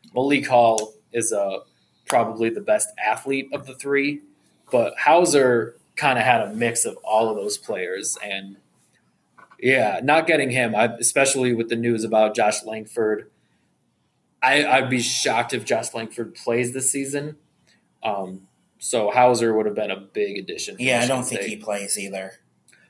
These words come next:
Speaker 1: No, and he, uh, originally Josh Langford said he wasn't gonna take a medical redshirt, but now he's kinda backtracked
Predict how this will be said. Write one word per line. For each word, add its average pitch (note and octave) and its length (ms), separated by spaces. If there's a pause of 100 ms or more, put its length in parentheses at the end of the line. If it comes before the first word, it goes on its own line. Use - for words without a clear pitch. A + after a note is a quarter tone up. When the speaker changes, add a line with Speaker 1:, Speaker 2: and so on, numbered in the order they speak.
(100)
Speaker 1:
No, A2 300
and C3 200
he, D3+ 440 (340)
uh, D3 140
originally D3+ 480
Josh B2 280
Langford B2 380
said A#2 260
he A2 100
wasn't G#2+ 340
gonna A2 360
take A#2+ 200
a A2+ 40
medical A2+ 360
redshirt, A2+ 360
but G#2+ 100
now G#2+ 120
he's G#2 100
kinda G#2+ 220
backtracked G#2 920